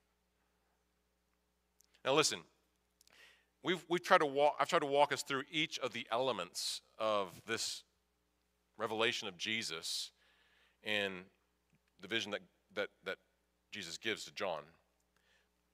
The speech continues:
But as George Caird warns us, we must not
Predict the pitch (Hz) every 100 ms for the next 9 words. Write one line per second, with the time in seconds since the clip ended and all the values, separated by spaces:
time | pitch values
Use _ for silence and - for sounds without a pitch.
0 | _ _ _ _ _ _ _ _ _ _
1 | _ _ 123 120 98 - 131 135 156 135
2 | - - 131 123 113 - 101 107 113 107
3 | 87 82 - - _ 90 135 131 127 123
4 | - - 92 98 104 123 - -